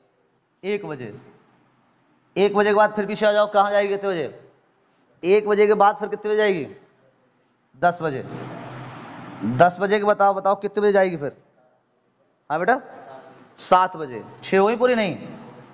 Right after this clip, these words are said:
छः हो गई नहीं? तो एक, दो, तीसरी पूछिए, तो एक बजे जाएगी तीसरी। बोले यस या नो? तो तीसरी कितने बजे जाएगी बेटा?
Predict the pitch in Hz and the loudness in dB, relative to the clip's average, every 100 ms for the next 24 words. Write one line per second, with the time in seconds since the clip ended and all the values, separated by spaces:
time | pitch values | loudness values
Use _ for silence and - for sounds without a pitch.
0 | - - _ _ _ _ _ _ _ _ | -20 -20 _ _ _ _ _ _ _ _
1 | - - - - - - 180 185 247 254 | -20 -20 -20 -20 -16 0 2 4 4 4
2 | 180 - - - - - - - - - | 2 -4 -12 -16 -16 -18 -20 -20 -20 -2
3 | 165 - 190 220 240 208 156 196 233 233 | 0 2 4 4 2 -2 2 4 4 2
4 | 214 208 196 135 131 139 135 - - - | -4 -2 -4 -4 -4 -4 -4 -14 -20 -20
5 | - _ _ - _ _ _ _ _ _ | -20 _ _ -20 _ _ _ _ _ _
6 | _ _ - - 180 202 196 190 151 135 | _ _ -14 -2 2 2 2 0 0 -2
7 | 143 143 131 113 107 - - - - - | -2 -2 0 -4 -8 -14 -20 -20 -20 -20
8 | - - - - - - - - - - | -20 -20 -20 -20 -20 -20 -20 -20 -20 -20
9 | - - - - - - - - - 156 | -20 -20 -20 -20 -20 -20 -20 -14 -2 2
10 | 180 175 156 120 107 - - - - - | 2 2 -2 -6 -10 -16 -20 -20 -20 -20
11 | - - - 185 190 196 202 208 214 208 | -14 -12 0 2 4 4 2 4 4 4
12 | 190 147 | 2 -2